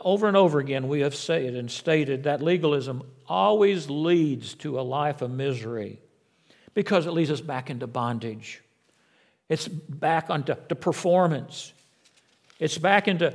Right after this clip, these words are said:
comparing ourselves with someone else. And so Paul paints a picture for us here of what legalism does. He illustrates it by a race, and he uses athletic terms quite often. He says,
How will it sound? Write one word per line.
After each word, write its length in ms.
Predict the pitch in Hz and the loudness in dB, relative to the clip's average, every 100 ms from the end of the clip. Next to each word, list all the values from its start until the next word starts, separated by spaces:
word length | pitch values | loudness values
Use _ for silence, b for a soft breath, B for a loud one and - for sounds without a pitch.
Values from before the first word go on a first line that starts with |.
| - | -2
comparing 600 | 170 151 - 220 208 175 | -6 -4 0 2 4 2
ourselves 680 | 170 156 - 185 160 139 - b b | 2 0 0 0 0 -2 -8 b b
with 360 | b 165 156 - | b -2 -2 -6
someone 440 | - 185 160 165 | -4 -2 0 0
else. 680 | 165 156 123 110 - - - _ _ _ _ _ _ _ _ _ _ _ _ - | 0 -2 -4 -10 -14 -14 -16 _ _ _ _ _ _ _ _ _ _ _ _ -10
And 100 | 143 | -4
so 120 | 175 | -2
Paul 800 | 139 214 233 196 131 - - _ _ _ | 0 2 4 4 2 -8 -20 _ _ _
paints 240 | 190 202 170 | -2 -2 -2
a 60 | |
picture 420 | 147 220 220 160 | 0 0 0 -4
for 340 | 123 139 117 120 | -4 -4 -2 -2
us 140 | 123 | -4
here 360 | 147 135 180 180 | -4 -2 0 0
of 260 | 135 131 - _ _ | -2 -4 -10 _ _
what 180 | - 160 | -8 -4
legalism 600 | 151 135 135 131 127 160 | -4 -2 -2 -2 -4 -8
does. 720 | 160 202 135 95 - - - _ _ _ _ _ _ _ _ _ | -6 -6 -6 -8 -16 -20 -20 _ _ _ _ _ _ _ _ _
He 180 | 156 151 | -4 0
illustrates 540 | 160 160 - 151 143 | 4 2 2 0 2
it 120 | 190 151 | -2 -2
by 300 | 143 143 123 - - | -2 -2 -6 -18 -8
a 120 | 165 | -4
race, 480 | 180 190 175 123 120 | 0 4 4 2 -6
and 160 | 147 131 | -6 -4
he 80 | |
uses 460 | 170 180 170 147 135 | 0 2 2 0 0
athletic 500 | 147 139 165 147 147 | 0 0 2 2 0
terms 280 | 170 165 160 | -2 -4 -4
quite 280 | 170 156 175 | -2 0 0
often. 320 | 208 170 135 | -2 -4 -6
He 80 | 139 | -4
says, 260 | 175 143 | -2 -4